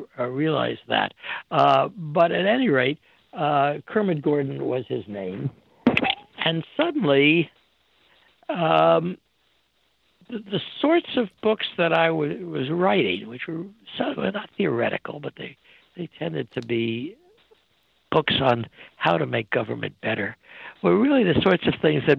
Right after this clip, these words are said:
that, that Brookings wanted to be doing under Kermit Gordon. And the second thing, the fact that I was Republican, he didn't say this, but it was really sort of attractive to him. It was a way of sort of balancing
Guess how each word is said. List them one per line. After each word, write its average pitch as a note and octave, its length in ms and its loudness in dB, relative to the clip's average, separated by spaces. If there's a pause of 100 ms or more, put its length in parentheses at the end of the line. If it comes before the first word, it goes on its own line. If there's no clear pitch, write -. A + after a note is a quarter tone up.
(100)
that, D3+ 360 -2
that D3 260 -4
Brookings E3 440 -2 (100)
wanted D#3+ 540 0
to C#3+ 80 2
be B2+ 120 0
doing B2 420 6 (200)
under A#2 240 -2
Kermit - 400 -6
Gordon. - 460 -12 (460)
And C#3 120 2
the E3 220 2
second C#4 360 -2
thing, B2+ 260 -4
the B2 180 -2
fact F#3 240 0
that D3+ 100 0
I C#3+ 120 0
was B2+ 220 -2
Republican, C#3 840 -4 (800)
he G#3+ 160 2
didn't D#3 380 2
say A3+ 180 4
this, G3+ 220 0 (540)
but E3+ 120 4
it F#3+ 120 4
was F#3 140 2 (380)
really A3 420 2
sort G3+ 160 4
of F3+ 120 6
attractive - 640 -2
to G#2 60 -4
him. F2+ 260 -6
It - 100 -6
was B2+ 140 -2
a B2+ 60 0
way C3+ 300 0
of B2+ 140 -4
sort C3+ 160 2
of G#2+ 120 -2 (120)
balancing B2 680 2